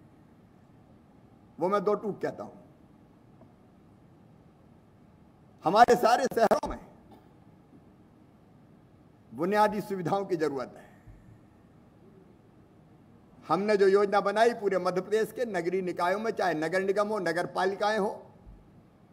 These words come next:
और चाहे नगर पंचायत हो,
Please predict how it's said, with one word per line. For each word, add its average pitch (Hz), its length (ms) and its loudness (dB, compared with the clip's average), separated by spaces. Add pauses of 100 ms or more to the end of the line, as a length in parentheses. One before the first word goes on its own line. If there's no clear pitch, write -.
(1200)
और - 100 0
चाहे 233 160 6
नगर 240 240 2
पंचायत 269 480 -2
हो, - 140 -16